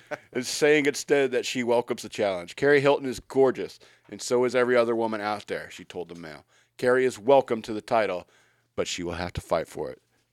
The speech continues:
Speaker 2: That was a very excellent response.
Speaker 1: Yes, it was.
Speaker 2: Forty-seven-year-old also had, uh, previously said that she doesn't necessarily enjoy all the attention she gets. Uh, she only entered the Maxim contest in the hope of raising money for a sick friend.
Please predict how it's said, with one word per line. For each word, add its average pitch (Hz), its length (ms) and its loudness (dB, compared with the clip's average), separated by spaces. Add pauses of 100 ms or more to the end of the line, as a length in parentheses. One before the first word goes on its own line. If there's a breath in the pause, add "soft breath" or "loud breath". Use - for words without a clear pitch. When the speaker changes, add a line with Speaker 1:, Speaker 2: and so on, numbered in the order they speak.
(120)
Speaker 2:
That - 80 -6
was 277 100 -8
a 214 40 -10
very 98 240 2
excellent 110 320 -4
response. - 480 -16 (100)
Speaker 1:
Yes, 277 220 -6
it 294 60 -4
was. 120 440 -4 (1200)
Speaker 2:
Forty-seven-year-old 131 680 4
also 127 280 4
had, 123 180 0 (240)
uh, 113 260 0
previously 143 540 -2
said 127 300 0
that 113 100 -8
she 117 160 -10 (200)
doesn't 131 220 -2
necessarily 123 380 -4
enjoy 117 320 0
all 98 120 0
the 92 120 -6
attention 82 320 -12
she - 160 -16
gets. 71 320 -14 (520 soft breath)
Uh, 95 240 -2
she 120 160 -6
only 123 180 0
entered 120 200 -4
the 107 60 -8
Maxim 110 280 0
contest 101 440 -6
in 90 80 -16
the 95 60 -10
hope 104 200 -2
of 95 60 -4
raising 95 280 -6
money 87 160 -10
for 85 140 -14
a 82 40 -14
sick - 220 -12
friend. 87 240 -8